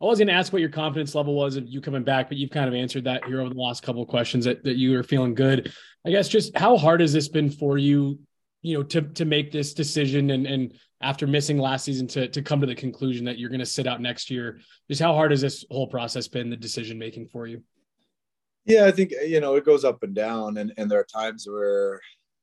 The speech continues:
Speaker 2: where it's harder than, than others. But I think once,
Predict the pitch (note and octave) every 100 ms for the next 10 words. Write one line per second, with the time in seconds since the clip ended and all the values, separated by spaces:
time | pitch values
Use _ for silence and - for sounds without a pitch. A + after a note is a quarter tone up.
0 | _ A2+ A2+ G#2+ A2+ A2+ A#2 A#2+ G2+ G2
1 | F#2+ - G#2 G2+ G2+ A2 G2+ G2+ - G2+
2 | G2 - G2 F#2+ G2+ F#2+ - -